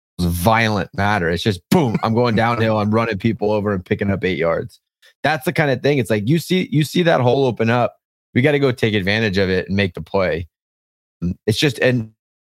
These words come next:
another part of the game that I think is, this is a real, we can visibly see now that that second r-, n-, R B two spot is up for competition. This play is after Isaiah Spiller had been on the field the whole,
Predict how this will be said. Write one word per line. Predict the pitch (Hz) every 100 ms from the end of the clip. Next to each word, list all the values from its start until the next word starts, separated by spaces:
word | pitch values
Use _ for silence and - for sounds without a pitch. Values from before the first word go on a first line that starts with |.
| -
another | 104 113 143 147
part | - 131 131
of | 131
the | 107
game | 87 120 120 107
that | 101 98 _ _ _ -
I | 110 123
think | 113 123 113 -
is, | 107 95 - _ - _ _ _ _ -
this | 127
is | 160 147
a | 135
real, | 98 101 127 135 131 131 -
we | 123
can | 123 127 95
visibly | 101 117 127 104 101
see | - 101 107
now | 113 117
that | 101 92
that | 107 -
second | - 98 -
r-, | 85 - -
n-, | 104 110 -
R | 110 113
B | 113
two | - 110
spot | - - 104 107
is | 95
up | 92
for | 85
competition. | 92 90 - 90 87 80 101 - - - _ -
This | 131
play | - 165
is | 135 131 131 _ _ _
after | 113 117 - 110
Isaiah | 104 95 107 107
Spiller | - - 101 120
had | 101
been | 98
on | 101 101
the | 90
field | - 104 113
the | 95
whole, | - 101 90